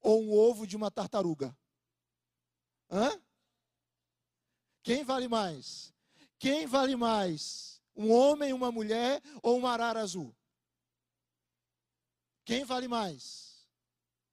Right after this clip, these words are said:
Quem vale mais? O ser humano ou um chimpanzé?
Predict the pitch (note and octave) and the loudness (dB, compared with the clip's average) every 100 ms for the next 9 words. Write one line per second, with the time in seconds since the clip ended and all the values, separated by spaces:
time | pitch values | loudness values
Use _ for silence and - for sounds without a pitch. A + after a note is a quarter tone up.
0 | _ _ _ _ _ _ _ _ _ - | _ _ _ _ _ _ _ _ _ -2
1 | A#3+ D#4+ C#4 D4 C#4+ B3+ A#3 G3 E3+ - | 0 0 -2 -2 -2 -4 -4 -4 -8 -14
2 | C#4 G#3 A#3 - C#4 C4 A#3+ B3+ C#4 C#4+ | -18 -8 -6 0 0 0 0 0 0 -2
3 | D4 F#4 _ A3 B3 B3+ - C#4 C4 A3 | -6 -10 _ -2 -2 -2 -8 -6 -4 -4
4 | G3 D#3+ C#3 | -4 -6 -8